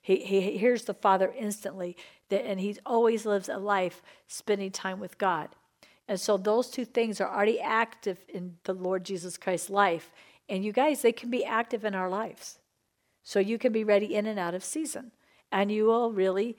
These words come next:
be able to do this. Unless there's a spiritual law, why not? Because it says if they blaspheme, I'm not saying to pray for that. There's all these other spiritual laws. But let's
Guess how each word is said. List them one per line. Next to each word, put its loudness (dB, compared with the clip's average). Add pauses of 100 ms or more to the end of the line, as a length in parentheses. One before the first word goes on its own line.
(380)
be 6
able 2
to -2
do 0
this. -6 (880)
Unless 2
there's 0
a -4
spiritual -2
law, -2
why -2
not? -6 (840)
Because 2
it -4
says 0
if -6
they -2
blaspheme, 0
I'm -4
not -2
saying -4
to -8
pray -2
for -6
that. 4
There's -4 (140)
all 10
these 8
other 8
spiritual -2
laws. 0 (340)
But 6 (280)
let's 4